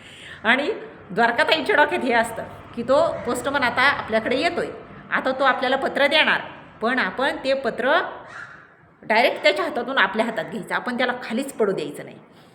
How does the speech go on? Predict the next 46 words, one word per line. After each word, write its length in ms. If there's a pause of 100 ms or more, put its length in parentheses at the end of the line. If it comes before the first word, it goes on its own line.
(120)
म्हणजे 260
कसं, 360
आपण 420
पण 160
कधी 240
कधी 220
असा 240
हा 60
विचार 260
करतो 260
की 180
खूप 260
वारा 240
सुटलेला 440
असतो, 260
दरवाजा 440
उघडा 260
असतो, 280 (300)
<laughs> 440
तो 100
दरवाजा 460
हवेने 800
असा 140 (260)
आपटणारा 520
असतो, 260 (760)
<laughs> 0 (200)
बंद 340
होताना 340
आपटणार 500
असतो 200
ना, 80
आपल्याला 260
तो 60
आपटू 280
द्यायचा 260
नसतो. 460 (340)
मग 220
आपण 280
मनातल्या 360
मनात 220
विचार 220
करतो, 320
अ, 160
पळत 460
जातो 240
आपण 260